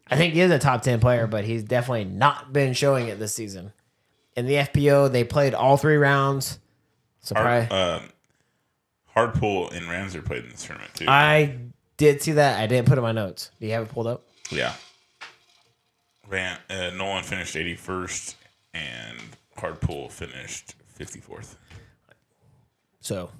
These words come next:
Speaker 1: I don't know. I don't know too much about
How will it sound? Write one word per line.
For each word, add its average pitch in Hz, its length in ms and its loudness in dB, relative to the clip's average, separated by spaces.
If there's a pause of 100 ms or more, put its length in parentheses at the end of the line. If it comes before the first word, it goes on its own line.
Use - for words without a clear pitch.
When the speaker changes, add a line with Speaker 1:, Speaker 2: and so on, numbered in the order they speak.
(1600)
Speaker 1:
I 123 100 2
don't 123 100 0
know. 98 120 -4 (320)
I 117 120 -6
don't 117 160 0
know 120 120 0
too - 220 -4
much 139 240 0
about 131 380 -2